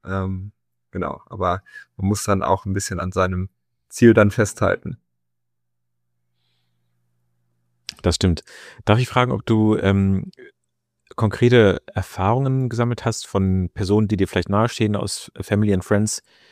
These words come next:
Speaker 2: die auch selbstständig sind oder gegründet haben, oder bist du da jetzt der Erste sozusagen?
Speaker 1: Ja, ich glaub, ich bin der Vorreiter soweit. Also,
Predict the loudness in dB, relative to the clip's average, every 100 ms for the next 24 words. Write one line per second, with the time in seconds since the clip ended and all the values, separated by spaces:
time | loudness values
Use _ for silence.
0 | _ _ -6 0 2 2 2 0 0 0
1 | -2 -4 -4 -4 -4 -4 -2 -2 -2 0
2 | 0 0 -2 -2 -2 0 0 0 0 2
3 | 0 -2 -6 -2 -2 -2 -4 _ _ _
4 | _ _ _ _ _ _ _ _ _ _
5 | 2 4 4 0 -4 2 2 2 -4 0
6 | 2 4 2 -4 -18 -20 _ 4 6 6
7 | 4 2 2 4 4 4 4 6 6 6